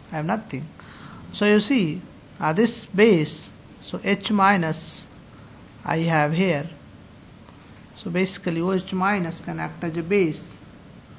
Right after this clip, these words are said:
So this O H minus can take H plus from here, and once this take H plus, so let me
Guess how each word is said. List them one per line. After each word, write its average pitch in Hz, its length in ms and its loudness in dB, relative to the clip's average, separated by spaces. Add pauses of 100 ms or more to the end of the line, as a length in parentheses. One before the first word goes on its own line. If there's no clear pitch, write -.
(520)
So 185 140 -6
this 233 320 2
O 190 100 2
H 180 220 0
minus 180 640 2 (840)
can 175 220 0
take 240 220 0
H 196 200 2
plus 170 160 -2
from 160 280 -4
here, 156 260 -4 (880)
and 175 180 2
once 240 180 6
this 208 200 2
take 247 280 0
H 190 220 -2
plus, 160 460 -2 (760)
so 160 80 -12
let 151 220 -10
me 156 260 -4